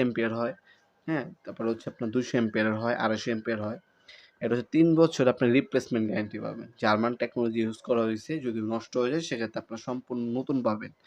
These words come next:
উইনার কোম্পানি সবাই আপনার উইনারের মালামাল ইউজ করে থাকেন, উইনারের সুইচ সকেট, উইনারের সার্কিট ব্রেকার, উইনার টিভি বক্স, সকল ধরনের পণ্য আমাদের কাছ থেকে সম্পূর্ণ পাইকারি দামে আপনারা পারচেজ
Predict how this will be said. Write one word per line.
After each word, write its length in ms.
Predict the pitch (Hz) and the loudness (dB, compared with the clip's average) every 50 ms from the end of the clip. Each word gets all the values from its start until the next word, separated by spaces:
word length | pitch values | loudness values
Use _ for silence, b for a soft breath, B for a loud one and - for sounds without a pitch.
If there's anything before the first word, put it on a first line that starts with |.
| B B B B B B B B - 120 | B B B B B B B B 0 2
উইনার 260 | 123 127 139 143 139 131 | 4 6 6 6 6 4
কোম্পানি 340 | 139 135 131 127 131 131 135 135 - - | 2 2 2 0 -2 -2 -2 -6 -6 -6
সবাই 240 | 110 104 113 120 127 131 131 123 | -4 0 2 0 0 2 0 -4
আপনার 180 | 120 - - 123 117 | -4 -4 -4 -2 0
উইনারের 300 | 113 113 117 117 117 117 113 | 0 0 2 2 2 2 2
মালামাল 300 | 113 117 117 117 113 110 107 | 2 2 2 2 2 2 0
ইউজ 160 | 104 107 107 - - | -2 -4 -10 -8 -4
করে 140 | 117 120 117 - | -4 -4 -4 -4
থাকেন, 200 | 123 113 123 - 127 117 | -8 -6 -6 -4 0 0
উইনারের 320 | 113 110 113 110 110 107 - - | 2 4 4 4 4 2 -2 -2
সুইচ 180 | 135 135 135 - - | -2 -2 -2 0 -2
সকেট, 320 | 139 127 - - 127 123 123 - 117 | -2 -2 0 0 0 0 0 -4 -6
উইনারের 280 | 107 107 107 107 107 - | -4 -4 -4 -4 -6 -6
সার্কিট 340 | 113 110 - _ - 131 127 131 | -8 -8 -8 _ -12 -12 -8 -6
ব্রেকার, 280 | 127 123 - - 131 123 113 | -6 -6 -4 -4 -4 -2 -2
উইনার 240 | 107 107 107 104 104 90 | -4 -4 -4 -6 -6 -4
টিভি 180 | 131 131 131 123 127 | -4 -2 2 4 2
বক্স, 140 | 123 - - - - | 2 2 -4 -10 -10
সকল 220 | - - - 139 135 | -6 0 2 4 6
ধরনের 240 | 135 131 127 120 - - | 8 8 8 6 4 4
পণ্য 180 | 127 131 139 135 123 113 | 6 8 8 8 8 8
আমাদের 220 | 110 107 104 110 110 113 | 6 4 2 0 -4 -6
কাছ 100 | 113 - - - | -8 -10 -10 -12
থেকে 140 | 120 139 143 - - | -12 -12 -12 -6 -4
সম্পূর্ণ 400 | 143 143 139 127 - 139 135 135 135 - - | -2 -2 -2 -4 -6 -6 -2 -2 -2 0 2
পাইকারি 280 | 139 131 131 131 135 127 | 0 0 0 -2 -6 -4
দামে 120 | 120 117 113 107 | -2 -2 -2 -2
আপনারা 180 | - - 113 - | -4 -10 -8 -8
পারচেজ 240 | - - _ 120 - | -8 -8 _ -14 -16